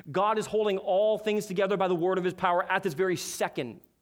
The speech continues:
And the awesome thing is when we go, we have this kind of access to the Father.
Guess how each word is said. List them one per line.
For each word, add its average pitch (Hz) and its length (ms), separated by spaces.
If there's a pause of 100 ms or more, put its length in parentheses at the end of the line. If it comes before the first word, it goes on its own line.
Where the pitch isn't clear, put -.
(4000)
And 135 80
the 151 80
awesome 233 400
thing 214 180
is 170 120
when 160 140
we 226 120
go, 226 220
we 180 120
have 175 120
this 254 140
kind 277 160
of 220 100
access 220 360
to 226 80
the 190 80
Father. 202 400